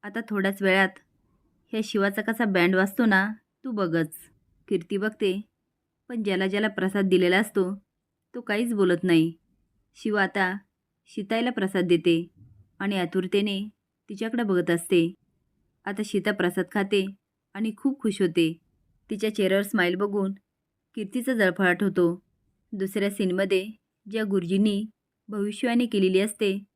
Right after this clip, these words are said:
ते भेटतात आणि शिवाला म्हणतात, "तू जशी आहे ना, तशीच राहा, स्वतःला बदलू नकोस, आहे तशीच राहा."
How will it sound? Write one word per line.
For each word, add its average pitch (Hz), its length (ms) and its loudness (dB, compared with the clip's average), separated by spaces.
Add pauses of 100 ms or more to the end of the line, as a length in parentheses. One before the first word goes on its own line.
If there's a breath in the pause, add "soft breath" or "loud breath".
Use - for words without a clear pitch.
(160)
ते 240 80 -8
भेटतात 190 440 -4 (720)
आणि 202 180 -4
शिवाला 185 340 0
म्हणतात, 214 320 2 (640)
"तू 233 40 -10
जशी 196 320 -4
आहे 214 220 2
ना, 226 300 2 (340)
तशीच 214 320 -6
राहा, 185 260 2 (640)
स्वतःला 220 400 -2
बदलू 196 320 2
नकोस, 220 440 2 (580)
आहे 202 260 -2
तशीच 220 400 -4
राहा." 180 240 4